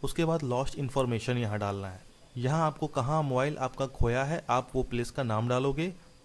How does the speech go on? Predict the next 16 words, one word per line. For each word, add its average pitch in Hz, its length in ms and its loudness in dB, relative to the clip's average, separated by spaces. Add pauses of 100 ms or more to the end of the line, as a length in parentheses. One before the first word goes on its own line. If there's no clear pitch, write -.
(120)
डेट 123 380 2
डालोगे 139 320 2
किस 123 220 0
दिन 127 200 0
पे 135 100 0
आपका 127 200 -4
मोबाइल 123 340 0
गुम 120 240 2
गया 135 220 2
है 139 160 0
या 123 100 0
फिर 113 160 -4
चोरी 120 300 0
हो 139 120 2
गया 139 200 0
है, 160 160 -4